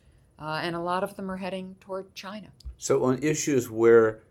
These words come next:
Speaker 2: they depended on or counted on the leadership for the United States, they no longer can?
Speaker 1: They feel they no longer can, yes. And that is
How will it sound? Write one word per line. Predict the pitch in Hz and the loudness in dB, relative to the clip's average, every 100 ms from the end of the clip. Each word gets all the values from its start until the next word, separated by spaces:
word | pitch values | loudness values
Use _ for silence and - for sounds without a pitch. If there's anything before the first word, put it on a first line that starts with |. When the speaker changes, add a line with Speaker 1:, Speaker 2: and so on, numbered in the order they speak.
| _ | _
Speaker 2:
they | 95 110 107 | -4 0 0
depended | 90 107 - - 135 120 113 104 | 0 -2 -4 2 6 6 4 0
on | 98 | -2
or | 95 | -4
counted | 92 - 131 135 98 | -4 -4 -4 -2 -2
on | 85 85 | -2 -4
the | 87 | -6
leadership | 87 95 90 82 - 78 - | -4 -4 -4 -6 -4 -4 -4
for | - 78 | -8 -6
the | 80 | -4
United | 80 78 71 73 | -4 -6 -8 -10
States, | - 80 69 69 _ _ _ _ _ _ _ _ _ | -6 -4 -4 -8 _ _ _ _ _ _ _ _ _
they | 95 90 | -2 0
no | 92 | 0
longer | 85 82 76 | 0 -4 -6
can? | - 82 58 - _ _ _ _ _ _ - | -6 -8 -8 -14 _ _ _ _ _ _ -12
Speaker 1:
They | 147 143 | -8 -8
feel | 151 156 | -4 -4
they | 156 151 | -2 -6
no | 139 135 | -6 -8
longer | 135 131 131 | -8 -10 -14
can, | 131 127 131 135 _ - | -20 -20 -20 -20 _ -14
yes. | 131 127 - - | -12 -12 -16 -12
And | 139 139 | -10 -6
that | 143 160 160 | -2 -2 0
is | 160 156 | 2 0